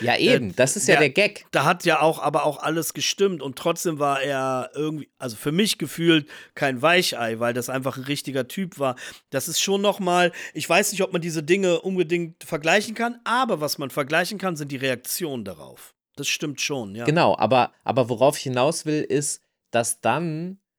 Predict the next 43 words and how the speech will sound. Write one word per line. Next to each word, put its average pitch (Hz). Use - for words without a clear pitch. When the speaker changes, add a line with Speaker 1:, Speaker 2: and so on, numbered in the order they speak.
Speaker 1:
irgendwie 143
fünfundzwanzig 139
Jahre 123
später 131
oder 110
dreißig 107
Jahre 107
Speaker 2:
Mhm. 107
Speaker 1:
später, 117
äh, -
ich -
muss, 113
ich 85
krieg, 135
glaub 120
ich, 120
das 113
Timing 131
grad 107
nicht 107
ganz 104
hin, 113
es 117
kann 135
auch 123
nur 123
zwanzig 135
Jahre 107
später 107
gewesen 95
sein, 101
macht 127
dann 143
halt 131
jemand 127
wie 110
Sido, 127
der 110
ja 127
nun 117
für 113
Ultra-Hardcore 123
durchaus 113